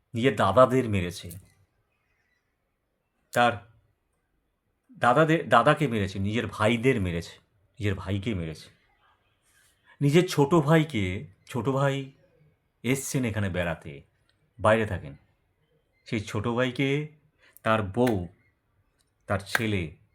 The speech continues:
সে, তার কিছু রিলেটিভ মেরে,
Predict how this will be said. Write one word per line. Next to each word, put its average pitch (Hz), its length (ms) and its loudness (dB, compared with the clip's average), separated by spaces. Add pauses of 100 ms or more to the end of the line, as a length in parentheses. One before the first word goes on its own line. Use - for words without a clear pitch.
(180)
সে, 101 480 -6 (680)
তার 104 400 0 (300)
কিছু 139 240 -4
রিলেটিভ 123 400 -4 (1600)
মেরে, 127 520 4